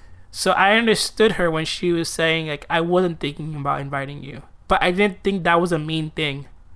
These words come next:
or I didn't think it was, like, saying, like, "Oh, we're not that serious, that's why I didn't invite you." It was kinda like,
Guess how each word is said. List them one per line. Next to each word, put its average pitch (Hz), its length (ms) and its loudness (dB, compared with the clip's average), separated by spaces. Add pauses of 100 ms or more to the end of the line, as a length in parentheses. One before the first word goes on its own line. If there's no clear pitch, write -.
(580)
or 170 240 4
I 180 80 4
didn't 220 280 4
think 214 200 0
it 208 40 4
was, 190 160 4
like, 180 100 4
saying, 185 160 0
like, 170 160 0
"Oh, 196 100 6
we're 180 160 4
not 185 180 2
that 156 120 0
serious, 160 400 0
that's 160 180 -8
why 160 220 -2
I 165 80 -2
didn't 156 180 -6
invite 151 380 -4
you." 117 240 -10
It 165 80 -2
was 196 240 4
kinda 202 220 2
like, 185 260 0